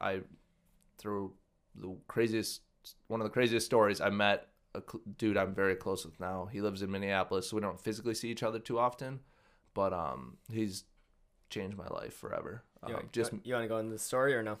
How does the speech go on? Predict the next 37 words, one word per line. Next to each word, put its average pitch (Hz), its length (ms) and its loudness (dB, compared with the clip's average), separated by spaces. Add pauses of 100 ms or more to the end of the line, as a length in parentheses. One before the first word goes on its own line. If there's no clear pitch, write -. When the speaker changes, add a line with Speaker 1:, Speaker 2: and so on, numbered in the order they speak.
Speaker 1:
Um, 160 420 12 (180)
it's 190 200 4
not, 196 200 8
I 170 60 6
mean, 165 100 6
it's 156 60 4
not 156 160 8
super 147 240 2
long. 113 400 10
I 120 80 8
was 117 140 6
at 113 160 8
Warped 107 260 4
Tour, 107 360 6 (320)
um, 98 580 0
Speaker 2:
What 117 160 -4
year? 113 220 -2 (160)
Speaker 1:
twenty 110 220 -2
sixteen. 147 680 -8 (180)
So - 140 -2
the 104 240 0 (300)
year 117 240 6
I 113 60 10
started 110 240 2
my 110 100 0
business. 101 460 -4
Speaker 2:
Okay. 107 220 -8 (440)
Speaker 1:
Um, 95 560 2
Speaker 2:
I 120 40 -6
went 113 120 -6
to, 113 60 -8
like, - 80 -12
twenty 104 180 -14
fourteen - 500 -18
or 147 60 0
Speaker 1:
actually, 143 300 -4
Speaker 2:
something. 98 140 -12